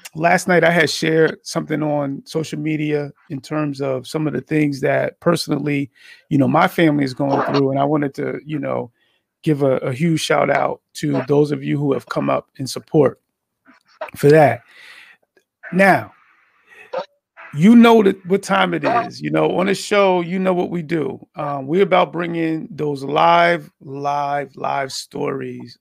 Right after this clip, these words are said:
of people in our community who are stepping up and doing big things.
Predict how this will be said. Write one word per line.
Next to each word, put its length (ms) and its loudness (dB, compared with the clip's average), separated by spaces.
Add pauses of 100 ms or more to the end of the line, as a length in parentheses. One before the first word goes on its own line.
of 460 -8 (640)
people 340 0
in 100 2
our 120 2
community 840 -6
who 280 -6
are 420 -2
stepping 600 -4
up 260 -2
and 140 -6
doing 300 -6
big 300 -4
things. 520 -8